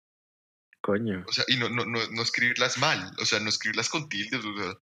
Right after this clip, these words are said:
Speaker 2: es como no tener ni idea cómo se escribe porque no conocen el carácter.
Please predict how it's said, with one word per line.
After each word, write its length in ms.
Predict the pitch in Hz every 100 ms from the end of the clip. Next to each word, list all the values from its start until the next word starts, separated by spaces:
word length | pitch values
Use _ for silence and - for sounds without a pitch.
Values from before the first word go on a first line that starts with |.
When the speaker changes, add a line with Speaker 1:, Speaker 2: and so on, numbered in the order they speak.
| - - _ -
Speaker 2:
es 120 | -
como 300 | 117 113 120
no 220 | 120 117
tener 300 | 113 110 107
ni 100 | 110
idea 240 | 113 117 123
cómo 200 | - 135
se 100 | -
escribe 340 | - - 110
porque 220 | 107 - 135
no 100 | 117
conocen 340 | - 107 107
el 120 | 107
carácter. 580 | - 131 117 - 117 -